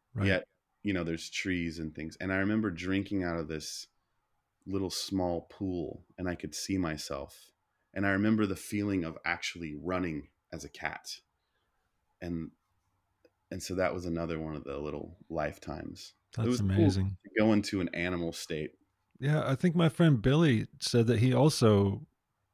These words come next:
Speaker 1: I don't know if he transformed into a jaguar or he just saw, there was something to do with jaguars in his story too.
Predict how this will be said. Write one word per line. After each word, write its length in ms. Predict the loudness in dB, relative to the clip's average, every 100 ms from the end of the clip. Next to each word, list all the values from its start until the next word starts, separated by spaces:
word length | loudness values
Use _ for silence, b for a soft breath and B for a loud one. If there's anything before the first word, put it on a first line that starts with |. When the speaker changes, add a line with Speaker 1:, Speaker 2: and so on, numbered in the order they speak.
| _ _
Speaker 1:
I 60 | 2
don't 120 | 4
know 60 | 4
if 80 |
he 100 | 2
transformed 680 | -2 2 2 2 4 6 8
into 220 | 8 6
a 60 | 4
jaguar 540 | 4 4 6 6 6
or 40 | 4
he 100 | 4
just 220 | 0 0
saw, 340 | 2 4 4
there 140 | 0 -2
was 100 | 0
something 300 | 2 4 4
to 80 | 6
do 60 |
with 140 | 4 2
jaguars 500 | 2 4 4 4 2
in 80 |
his 180 | 2 0
story 380 | -2 -4 -4 -4
too. 320 | -2 -2 -4